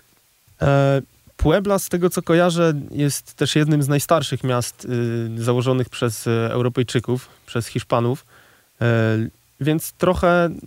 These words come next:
mm, trochę można powiedzieć przypomina, mm, Meksyk,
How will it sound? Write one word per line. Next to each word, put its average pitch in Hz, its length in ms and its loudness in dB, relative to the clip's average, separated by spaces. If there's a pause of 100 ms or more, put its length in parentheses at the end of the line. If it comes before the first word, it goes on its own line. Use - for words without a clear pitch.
(120)
mm, 135 420 -2
trochę 151 280 0
można 139 240 2
powiedzieć 135 280 -2
przypomina, 120 960 0 (380)
mm, 127 640 -4
Meksyk, 131 500 -2